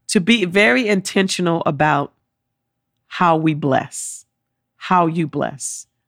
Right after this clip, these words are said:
how, how we bless God, how we bless others, um, and, and keeping this word in mind.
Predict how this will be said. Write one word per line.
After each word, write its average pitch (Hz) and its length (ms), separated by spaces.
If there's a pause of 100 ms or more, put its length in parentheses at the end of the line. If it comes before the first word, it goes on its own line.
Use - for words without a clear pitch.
how, 202 460 (300)
how 202 240
we 202 160
bless 180 380
God, 165 500 (420)
how 185 260
we 180 140
bless 160 400
others, - 640 (460)
um, 151 500 (160)
and, 170 360
and 165 200
keeping 175 540
this 170 260
word 160 300
in 147 160
mind. 139 420